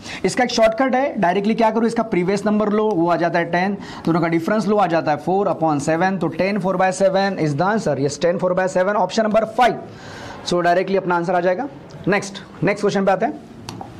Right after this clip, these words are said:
Next question दिख रहा है class यहाँ पे under root five twenty-four, उसके बाद plus one twenty five into three से, इसको solve करते हैं directly, ये आ जाएगा थ्री सेवेंटी फ़ाइव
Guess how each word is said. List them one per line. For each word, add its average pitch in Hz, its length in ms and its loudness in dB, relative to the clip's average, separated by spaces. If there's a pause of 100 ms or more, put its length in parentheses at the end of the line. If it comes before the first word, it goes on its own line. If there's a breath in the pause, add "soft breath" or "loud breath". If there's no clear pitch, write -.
(1120 loud breath)
Next 233 200 0
question 277 240 2
दिख 262 100 2
रहा 247 80 4
है 254 60 4
class 240 220 2
यहाँ 233 120 2
पे 233 440 4
under 190 240 0
root 220 240 2 (220)
five 196 200 2
twenty-four, 208 840 2
उसके 196 340 -2
बाद 185 120 2
plus 190 320 0
one 180 160 -2
twenty 190 240 0
five 185 200 -2
into 185 140 0
three 185 100 2
से, 190 180 2
इसको 175 240 -2
solve 175 240 2
करते 190 180 0
हैं 185 40 -2
directly, 185 300 2
ये 180 80 4
आ 180 80 4
जाएगा 175 320 2 (120)
थ्री 185 280 4
सेवेंटी 175 600 0
फ़ाइव 180 380 0